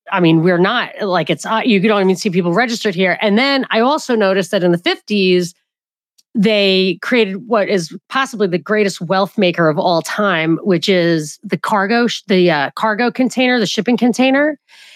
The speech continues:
And I always wondered in the back of my mind if this was true, but if not, it is an, an example of what might, you know, might be happening now, which is if the stevedores were, were asking so much, the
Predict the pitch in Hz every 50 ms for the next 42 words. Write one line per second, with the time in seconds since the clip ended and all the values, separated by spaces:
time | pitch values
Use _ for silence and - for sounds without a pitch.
0 | - - - 233 220 240 247 - - 269 311 339 330 277 208 220 196 214 262 262
1 | 247 220 185 180 180 175 - - _ _ _ _ _ _ _ _ - 202 214 202
2 | 196 226 220 226 220 220 196 196 214 226 214 202 175 175 165 - 208 180 - 208
3 | 175 - - - 262 233 202 175 180 185 175 226 233 240 233 208 190 190 175 -
4 | _ _ - 226 185 165 160 175 180 - - - 220 185 175 175 175 156 151 196
5 | 208 214 214 175 185 170 165 147 151 175 143 170 190 196 240 240 202 - _ _
6 | _ _ _ _ _ - 277 240 180 165 170 180 196 208 196 - 185 160 185 175
7 | 170 165 160 165 175 208 240 247 202 165 156 160 160 _ _ _ _ _ - _
8 | _ _ - 233 214 170 - 302 320 269 220 208 208 202 175 170 - _ - 254
9 | 233 202 - 233 196 - - 349 339 285 285 202 262 233 214 214 196 196 202 196
10 | 160 - _ - 240 220 233 254 233 - _ _ - 202 - 311 262 226 220 180
11 | 220 220 240 220 - - 240 220 - - - 240 214 208 214 247 254 247 - -
12 | - - _ _ _ _ _ _ _ _ _ _ _ - 277 233 240 233 233 226
13 | 220 220 170